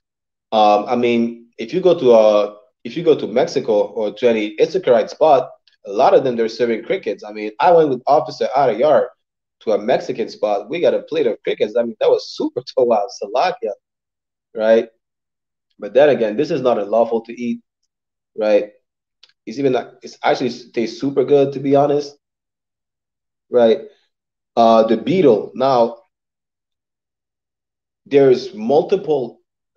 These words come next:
um, species of beetle. So you would have to, you would, uh, we would have to double check,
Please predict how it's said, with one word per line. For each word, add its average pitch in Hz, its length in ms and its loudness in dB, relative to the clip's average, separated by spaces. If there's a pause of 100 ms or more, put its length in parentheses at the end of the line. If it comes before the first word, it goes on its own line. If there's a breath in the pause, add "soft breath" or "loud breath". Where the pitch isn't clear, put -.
um, 107 520 -6 (1040)
species 120 640 -8
of 101 160 -10
beetle. 101 400 -8 (400)
So - 140 -6
you 120 60 0
would 120 120 4
have 131 480 2
to, 131 100 -10
you 113 100 -2
would, 117 220 -2
uh, 123 140 4
we 117 160 -2
would 110 160 -4
have 123 200 0
to 113 80 -10
double 113 280 -2
check, 120 260 0